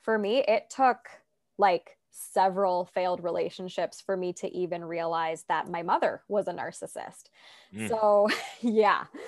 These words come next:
Speaker 1: So I had, like, truly no clue what was going on in my life, um, as to why I kept having these patterns repeating. But I eventually reached a breaking point with, like,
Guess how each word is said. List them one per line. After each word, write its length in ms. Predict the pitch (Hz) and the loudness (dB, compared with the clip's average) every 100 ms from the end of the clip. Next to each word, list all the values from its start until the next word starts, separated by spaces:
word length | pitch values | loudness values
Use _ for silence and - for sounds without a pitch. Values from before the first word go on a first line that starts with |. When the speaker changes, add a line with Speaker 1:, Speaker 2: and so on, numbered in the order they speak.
| - 269 | -16 -2
Speaker 1:
So 140 | 247 | 2
I 200 | - 285 | 4 4
had, 300 | 330 226 202 | 4 4 2
like, 280 | 190 190 185 | 2 0 -2
truly 520 | - - 294 226 180 | -6 -2 0 0 -2
no 360 | 175 185 190 202 | -6 -4 0 0
clue 520 | 202 220 202 185 180 - | 0 0 0 0 -4 -6
what 240 | 175 185 - | 0 2 2
was 160 | 190 | -2
going 360 | 170 185 170 175 | -2 -2 0 0
on 300 | 180 170 170 | 0 0 -2
in 200 | - 175 | -8 -6
my 120 | 175 | -4
life, 480 | 175 190 98 - - - | 2 2 2 -6 -10 -6
um, 380 | 190 180 180 175 | -2 0 -2 -4
as 200 | 180 185 - | -4 -4 -4
to 120 | 196 | -4
why 500 | 180 180 180 180 170 | 2 4 4 2 -2
I 120 | 180 | -4
kept 460 | - 180 - - - | -4 -4 -6 -10 -20
having 500 | - 196 180 175 175 | -4 -2 -2 -4 -6
these 180 | 175 170 | -6 -6
patterns 520 | - 196 190 180 170 | -4 -2 -2 -4 -8
repeating. 500 | 175 - 190 - - _ _ _ _ | -8 -4 -4 -4 -10 _ _ _ _
But 300 | - 214 202 - _ _ _ _ _ - | 4 6 4 0 _ _ _ _ _ -2
I 240 | 190 196 - | 2 2 2
eventually 560 | 202 202 208 208 196 | 2 2 2 0 0
reached 340 | 170 180 170 185 | 2 -2 -2 -6
a 40 | |
breaking 420 | - 160 185 190 | -4 -4 -4 -8
point 360 | 180 208 139 - | -6 -8 -8 -8
with, 160 | 180 - | -8 -4
like, 360 | 165 156 - | -4 -4 -8